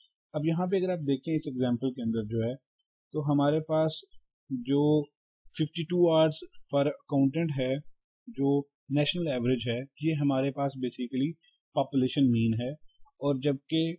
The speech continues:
हमारे पास सिक्सटीन पर्सन जो हैं, ये हमारे पास वो sample है जिसका mean हम collect करेंगे कि वो, अ, week में कितना जो है वो देर के लिए काम करते हैं।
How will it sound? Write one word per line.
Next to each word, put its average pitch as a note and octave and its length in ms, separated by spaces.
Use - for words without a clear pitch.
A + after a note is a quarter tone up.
हमारे C3+ 320
पास C#3+ 300
सिक्सटीन F3+ 560
पर्सन F3+ 340
जो E3 260
हैं, C#3 220
ये D3 200
हमारे C#3+ 320
पास C#3 280
वो C#3+ 60
sample B2+ 560
है C#3 220
जिसका C3 360
mean B2+ 360
हम C3+ 100
collect B2 300
करेंगे A#2 520
कि D#3 80
वो, D#3+ 480
अ, B2+ 420
week D#3 240
में C#3+ 220
कितना D3+ 540
जो C#3 280
है C3 100
वो C3+ 120
देर B2 200
के - 120
लिए B2+ 100
काम A#2 300
करते G#2+ 300
हैं। G#2 120